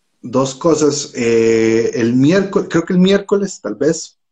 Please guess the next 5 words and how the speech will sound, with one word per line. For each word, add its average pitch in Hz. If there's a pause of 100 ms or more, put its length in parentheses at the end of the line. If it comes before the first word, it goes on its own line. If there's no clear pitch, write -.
(260)
vamos 139
a 110
hacer 127
un 139
programa 135